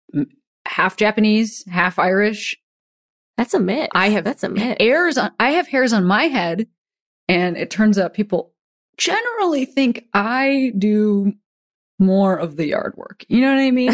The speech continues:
Speaker 1: Just, like,
Speaker 2: <laughs>
Speaker 1: sh-, you know, so nobody can tell what the fuck is ever going on with anybody, um,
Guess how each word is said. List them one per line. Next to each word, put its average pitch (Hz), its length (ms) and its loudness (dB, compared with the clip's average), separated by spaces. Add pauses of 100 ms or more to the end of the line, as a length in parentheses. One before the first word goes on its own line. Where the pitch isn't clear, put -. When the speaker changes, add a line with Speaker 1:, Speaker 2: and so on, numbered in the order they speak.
(180)
Speaker 1:
Just, - 320 0
like, 240 180 2
Speaker 2:
<laughs> - 1600 -8
Speaker 1:
sh-, - 180 -4 (300)
you 247 120 4
know, 165 160 0
so 226 360 0
nobody 277 280 2
can 170 360 -6 (960)
tell 170 140 2
what - 120 -2
the 180 60 -8
fuck - 200 -4
is 139 100 -2
ever - 180 -4
going - 280 -8
on - 240 -6 (180)
with 180 120 -2
anybody, - 520 -6 (220)
um, - 420 -8